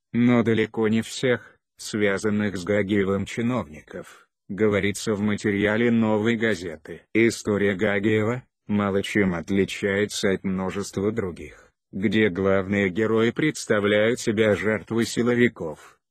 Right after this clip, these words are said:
после чего собирают братву и начинают мстить. Главная особенность Большого Брата в том, что он рассказывает о своих покровителях,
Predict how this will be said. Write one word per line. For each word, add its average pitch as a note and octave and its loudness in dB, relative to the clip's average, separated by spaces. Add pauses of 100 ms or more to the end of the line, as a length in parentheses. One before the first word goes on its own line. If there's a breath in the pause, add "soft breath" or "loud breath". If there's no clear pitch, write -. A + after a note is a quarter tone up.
после C#3 2
чего B2+ 0
собирают A#2+ 0
братву G#2+ 0
и A#2 2
начинают A2+ 0
мстить. - -10 (100)
Главная A2 2
особенность A2 0
Большого G2+ -2
Брата A2 -2
в - -12
том, B2 -4 (240)
что - 2
он G#2 4
рассказывает A2+ -2
о A#2 0
своих F#2+ 0
покровителях, G#2+ -2